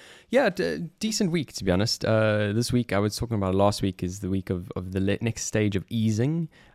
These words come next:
uh, in, in the U K. So, yeah, basically, you can now go to restaurants, you can have friends over, all that kind of stuff. I've still not done any one of those things, uh, <laughs> which is always interesting. But at least,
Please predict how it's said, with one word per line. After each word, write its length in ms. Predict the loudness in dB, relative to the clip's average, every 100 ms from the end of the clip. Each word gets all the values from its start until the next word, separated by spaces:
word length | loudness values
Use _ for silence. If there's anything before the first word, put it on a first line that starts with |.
| -4
uh, 320 | -2 0 -2 -2
in, 400 | -2 0 0 0
in 140 | -2
the 60 | 0
U 120 | -2
K. 260 | 0 0 0
So, 520 | 0 2 4 2 0
yeah, 220 | 0 -2 0
basically, 440 | -2 -4 -2 -4
you 120 | -4 -4
can 120 | -2
now 300 | 0 0 -2 -4
go 160 | -2 -2
to 140 | -2
restaurants, 400 | -4 0 0 0
you 60 | -2
can 80 |
have 240 | 0 -2 -4 -16
friends 400 | -4 0 0 2
over, 440 | 4 4 4 2 2 -4 -16 0
all 80 | 2
that 140 | 2
kind 100 | 0
of 60 | -2
stuff. 320 | 0 -2 -2 0
I've 220 | 0 -2
still 220 | 0 2
not 260 | 4 2 4
done 280 | 4 4 0 0
any 180 | 4 6
one 220 | 6 6
of 80 | 8
those 240 | 6 6
things, 400 | 0 -2 -2 -8 -12 -20 -20 -4
uh, 300 | 2 4 4
<laughs> 180 | 2 4
which 200 | 2 4
is 100 | 4
always 240 | 6 6 4
interesting. 500 | 4 2 2 0 4
But 120 | 4
at 100 | 6
least, 300 | 4 2